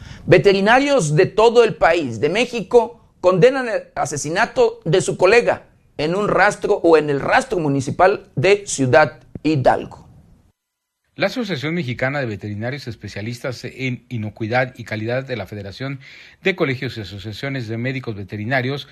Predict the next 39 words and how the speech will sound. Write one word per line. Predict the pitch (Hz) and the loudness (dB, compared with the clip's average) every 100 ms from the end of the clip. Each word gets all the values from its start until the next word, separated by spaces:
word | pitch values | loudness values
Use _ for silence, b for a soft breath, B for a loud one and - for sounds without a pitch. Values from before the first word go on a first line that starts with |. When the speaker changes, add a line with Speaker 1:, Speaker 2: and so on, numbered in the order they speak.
| b b - | b b -6
Speaker 2:
condenaron | 269 254 190 180 190 - | -4 -2 -2 -4 -6 -6
y | 123 | -6
lamentaron | 117 113 147 160 156 | -6 -4 -2 -2 -4
el | 120 | -6
asesinato | 101 - 104 120 147 175 139 | -8 -12 -10 -6 -6 -6 -8
de | |
su | - 113 | -8 -10
compañera | 107 98 117 127 139 - | -12 -10 -6 -2 -2 -2
Laura | 143 165 147 | -4 -2 -2
Alejandra | 107 135 131 127 | -4 -6 -6 -10
Gutiérrez | 95 120 123 107 | -10 -10 -10 -8
Pérez, | 120 107 117 123 B B - | -8 -6 -8 -10 B B -8
perpetrado | 220 208 151 135 139 131 | -8 -6 -2 -2 -2 -6
el | 117 | -12
pasado | 110 131 135 | -10 -6 -6
fin | 123 147 | -8 -12
de | 143 | -10
semana | 123 120 135 | -8 -6 -6
en | 107 | -8
el | |
municipio | 104 95 135 123 | -10 -12 -10 -8
de | 107 | -4
Hidalgo, | 135 131 | -4 -4
Michoacán, | 120 95 98 151 143 131 b b b - | -6 -10 -8 -6 -6 -8 b b b -8
hechos | 143 160 - | -6 -6 -4
que | 117 | -4
además | 113 131 131 | -2 -2 -4
dejaron | 120 127 127 | -6 -6 -6
cuatro | - 120 113 | -4 -6 -6
heridos. | 107 156 139 - b b b _ | -8 -8 -8 -12 b b b _
Los | 254 247 | -6 -4
hechos | 247 226 | -6 -6
tuvieron | 151 170 165 | -4 -4 -4
lugar | 127 143 | -2 -2
el | 151 | -4
pasado | 120 131 131 | -8 -6 -6
veintinueve | 113 101 127 175 | -8 -8 -6 -4
de | 165 | -4
enero | 147 117 | -4 -6